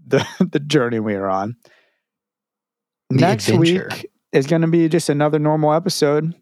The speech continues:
Speaker 1: Uh, it's gonna be a good one. We're not gonna get too deep into what we're gonna talk about, but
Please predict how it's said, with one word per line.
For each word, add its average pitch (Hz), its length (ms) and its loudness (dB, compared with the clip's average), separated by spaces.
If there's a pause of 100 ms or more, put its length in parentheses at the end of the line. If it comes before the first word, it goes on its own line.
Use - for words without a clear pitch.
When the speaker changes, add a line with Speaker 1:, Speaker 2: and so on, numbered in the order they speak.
(120)
Speaker 1:
Uh, 110 360 0
it's 110 140 -6
gonna 143 200 -2
be 131 340 2
a 127 60 0
good 143 200 0
one. 147 240 0
We're 139 80 0
not 135 180 0
gonna 131 260 0
get 127 220 0
too 139 280 0
deep 131 240 -2
into 131 420 0
what 131 140 0
we're 139 80 -2
gonna 127 120 0
talk 131 260 -2
about, 135 300 0
but 139 260 0